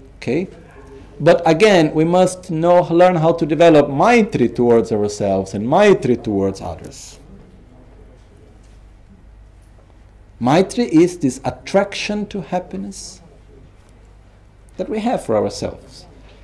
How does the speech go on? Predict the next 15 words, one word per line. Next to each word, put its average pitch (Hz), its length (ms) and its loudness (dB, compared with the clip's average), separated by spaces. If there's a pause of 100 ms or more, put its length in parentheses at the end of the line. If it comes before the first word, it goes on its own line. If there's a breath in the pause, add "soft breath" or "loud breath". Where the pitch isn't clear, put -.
(220 soft breath)
The 127 120 0
only 185 200 2
fact 165 340 0
that 131 120 0
we 143 80 2
need 143 200 2
to 160 60 -2
learn 156 220 4
for 151 140 2
ourselves 139 440 2
is 120 140 -8
what 131 240 4
is 117 140 -2
actually 113 380 -4
happiness. - 640 -10